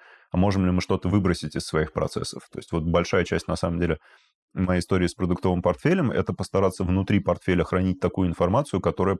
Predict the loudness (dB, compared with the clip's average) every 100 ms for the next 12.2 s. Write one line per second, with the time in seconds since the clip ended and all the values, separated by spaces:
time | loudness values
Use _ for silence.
0 | _ 0 2 0 0 -2 -2 0 0 -2
1 | 0 0 2 2 2 2 0 -2 -2 0
2 | 0 0 -2 -6 -6 -4 -2 -2 -2 -4
3 | -2 -2 -2 -2 -2 0 0 0 -4 -10
4 | -8 -8 -6 -4 -2 -2 -2 -4 -6 -14
5 | -20 _ -6 0 2 0 -2 -6 -4 -2
6 | 0 0 -2 -2 -2 -2 -2 -2 -2 2
7 | 2 0 -2 -4 -4 -4 -2 -2 -4 -6
8 | -12 -20 -20 -20 -18 -12 -6 -4 -2 -4
9 | -4 -6 -2 0 0 -2 -4 -2 -2 -2
10 | -2 -2 -4 -2 -2 -2 -4 -4 -6 -18
11 | -4 2 2 0 -2 0 0 -2 -4 -4
12 | -6